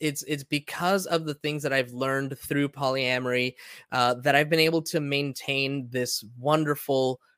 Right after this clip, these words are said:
friendship relationship with, um, you know, someone who really means a lot to me.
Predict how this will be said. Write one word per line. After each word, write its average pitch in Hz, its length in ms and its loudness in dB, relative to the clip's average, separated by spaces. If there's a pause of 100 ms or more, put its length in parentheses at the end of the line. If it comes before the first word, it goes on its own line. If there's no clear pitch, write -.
friendship 135 680 2
relationship 127 800 -2
with, 120 340 2 (380)
um, 113 540 0 (340)
you 131 140 0
know, 113 160 -2
someone 170 400 0
who 165 600 0 (380)
really 196 320 4
means 190 260 0
a 175 60 0
lot 170 280 0
to - 100 -4
me. 143 320 2